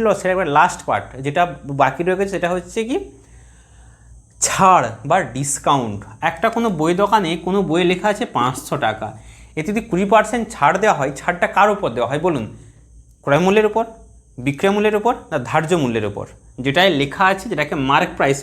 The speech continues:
বলা হয়, লেখা থাকে না কারেন্ট মার্ক প্রাইস সিএমপি, সেটা কত? পাঁচশো। কার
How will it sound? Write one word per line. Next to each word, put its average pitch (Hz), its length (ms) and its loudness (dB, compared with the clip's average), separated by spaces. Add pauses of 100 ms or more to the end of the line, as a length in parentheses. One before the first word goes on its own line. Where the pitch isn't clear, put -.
বলা 120 220 2
হয়, 233 160 -2 (880)
লেখা 160 200 -2
থাকে 262 220 -2
না 240 40 -4 (960)
কারেন্ট 165 280 4
মার্ক 143 180 0
প্রাইস 127 220 -2
সিএমপি, 123 420 -2
সেটা 160 240 0
কত? 185 120 -4 (680)
পাঁচশো। 214 420 2 (920)
কার 226 180 6